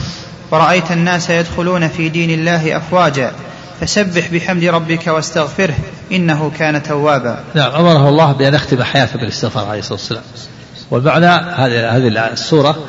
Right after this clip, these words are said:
Speaker 2: فيها بيان قرب أجل النبي صلى الله عليه وسلم، كما قال ابن عباس: "إذا جاء نصر الله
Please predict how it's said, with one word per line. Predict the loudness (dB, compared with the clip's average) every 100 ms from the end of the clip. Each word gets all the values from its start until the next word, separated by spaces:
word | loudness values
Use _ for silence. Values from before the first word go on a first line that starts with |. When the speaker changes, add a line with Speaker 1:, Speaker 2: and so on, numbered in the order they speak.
| -14 0
Speaker 2:
فيها | 4 6 4 0 -8 -12 -18 -12 0
بيان | 4 4 4 0
قرب | 0 2
أجل | 2 4 2
النبي | 2 0 0
صلى | -2
الله | -4
عليه | -4
وسلم، | -4 -12 -18 -20 -20 -20 -20 -20 -20 -20 -10
كما | -6 -6
قال | 0 0
ابن | 2
عباس: | -2 0 -2 -2 -8 -14 -12 -4
"إذا | 0 2
جاء | 4 4 4
نصر | 2 0
الله | 0 4 2